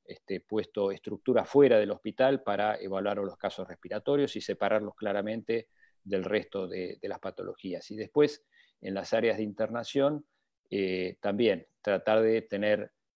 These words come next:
áreas donde haya personal dedicado a la atención de pacientes con covid sospechado o confirmado. Este, de esa forma, este,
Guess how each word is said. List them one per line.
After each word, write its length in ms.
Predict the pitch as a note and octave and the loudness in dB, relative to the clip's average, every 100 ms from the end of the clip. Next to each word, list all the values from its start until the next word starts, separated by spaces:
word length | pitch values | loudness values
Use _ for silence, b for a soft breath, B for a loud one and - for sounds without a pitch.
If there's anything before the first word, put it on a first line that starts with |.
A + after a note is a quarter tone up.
| - | 2
áreas 560 | A2+ A#2 A#2+ B2 - - | 4 6 4 2 -2 -12
donde 320 | G2+ F#2+ G2+ | -8 -2 -2
haya 220 | G#2 G#2 | -2 -4
personal 760 | - G#2 - G#2+ A#2 B2 B2+ - | -4 -4 -4 -4 2 2 2 0
dedicado 680 | G#2 F#2+ G2 - A2+ A2+ G#2+ | -4 -2 -2 0 2 2 2
a 40 | |
la 60 | G2 | 0
atención 420 | - F#2 - G#2 | -4 -8 -6 -6
de 100 | G2+ | -6
pacientes 720 | F#2+ - G#2+ G2 G#2 G2 - _ | -8 -8 -8 -4 -4 -6 -12 _
con 260 | G#2+ G#2 | -4 -4
covid 380 | F#2 G2+ A2+ A2 _ _ _ _ - | -2 0 0 -2 _ _ _ _ -14
sospechado 680 | - - G2 - B2+ C#3+ D3+ | -8 -6 -6 2 4 6 4
o 220 | - - | 0 -8
confirmado. 760 | F#2 - A2 C#3 D3 D#3+ D#3 b b b b | -10 -6 0 4 4 4 2 b b b b
Este, 680 | - E2+ - F#2+ F2+ F2+ F2+ | -10 -8 -4 -2 0 -2 -2
de 100 | G2+ | -4
esa 200 | - G2+ | -2 -2
forma, 560 | - A2 A#2 G#2+ G2 - | 0 0 2 0 -2 -8
este, 760 | E2 _ F#2+ F2+ F2 F2 F2 | -16 _ -6 -4 -6 -10 -14